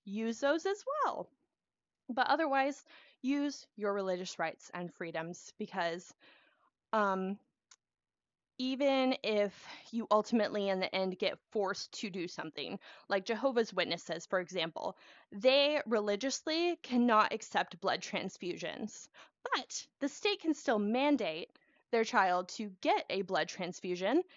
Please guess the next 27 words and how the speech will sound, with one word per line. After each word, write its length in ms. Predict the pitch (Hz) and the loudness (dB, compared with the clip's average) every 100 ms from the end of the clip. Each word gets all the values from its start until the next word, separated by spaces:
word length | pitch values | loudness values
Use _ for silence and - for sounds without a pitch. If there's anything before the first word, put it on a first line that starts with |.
| - - | -8 -6
if 100 | - | 0
otherwise 480 | 208 202 180 170 185 | 2 2 2 0 -2
the 120 | 196 | -6
child 400 | - 180 170 165 | 0 2 2 -2
will 140 | 175 | -6
die 380 | 170 185 165 160 | -2 0 2 2
without 380 | 208 - 151 - | -2 0 -2 -2
one. 220 | 156 180 - _ _ _ _ _ _ - - - - - 466 | -2 -2 -4 _ _ _ _ _ _ -20 -20 -20 -20 0 2
But 340 | - - - _ _ _ - | 2 -6 -14 _ _ _ -6
because 380 | 277 - 370 392 | -6 0 0 2
of 140 | 277 | 0
their 180 | 240 233 | 2 2
religious 480 | 220 214 202 196 - | 2 2 0 -2 -4
rights 420 | 262 381 214 - - | 2 2 2 -4 -4
and 120 | 202 | -4
freedoms, 720 | - 403 311 190 208 - - _ - _ - | -2 2 2 2 0 -6 -14 _ -20 _ 2
that 160 | 269 | 2
child 360 | - 302 302 240 | 4 4 4 2
cannot 680 | - 233 220 226 262 - 240 | -2 2 4 6 4 2 -4
be 160 | 247 | -8
taken 640 | - - 233 233 277 262 262 | -8 -8 -6 -4 0 0 0
away 680 | 214 185 226 226 151 165 170 _ _ _ _ - _ _ | -4 -2 0 0 -2 -6 -12 _ _ _ _ -20 _ _
for 560 | 294 262 202 175 202 214 _ _ _ _ _ 196 190 | 2 6 6 4 2 -4 _ _ _ _ _ -14 -4
the 100 | 214 | -4
parents 540 | 240 254 202 190 - | 0 0 0 -2 -8
having 440 | - 226 208 196 185 | -2 0 2 0 0
those 520 | 170 170 190 - | 0 0 -4 -8